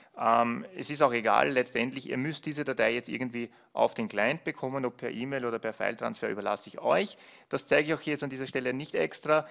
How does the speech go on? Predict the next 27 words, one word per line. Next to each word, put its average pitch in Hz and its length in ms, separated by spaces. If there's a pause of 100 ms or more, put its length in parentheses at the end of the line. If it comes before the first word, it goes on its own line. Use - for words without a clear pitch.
(260)
ähm, 127 400
sondern 123 400
ich 120 160
werde 110 240
jetzt 113 240
eben 107 320 (380)
dementsprechend 104 720
diese 104 160
Datei 95 260 (220)
auf - 180
den 117 120
Client 98 260
herunterladen, 151 540
und 117 100
dort 95 220
geht's - 160
dann 98 100
auch 87 140
gleich 110 240
weiter. 92 320 (280)
Ja, 160 140
ich - 140
bin 135 80
hier 123 160
jetzt - 260
wieder 110 220
am 95 200